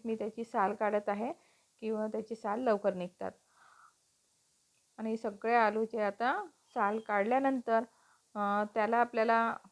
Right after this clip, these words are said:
काट्याच्या चमच्याने, अं, टोचून घ्यायचं आहे. कशाला टोचून घ्यायचं आहे किंवा ज्या वेळेला आपण भाजीमध्ये टाकू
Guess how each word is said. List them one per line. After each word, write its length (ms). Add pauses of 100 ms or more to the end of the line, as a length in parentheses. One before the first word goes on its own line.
(100)
काट्याच्या 600
चमच्याने, 540
अं, 240
टोचून 360
घ्यायचं 440
आहे. 160 (460)
कशाला 320
टोचून 340
घ्यायचं 420
आहे 160 (400)
किंवा 400
ज्या 280
वेळेला 260
आपण 320
भाजीमध्ये 560
टाकू 360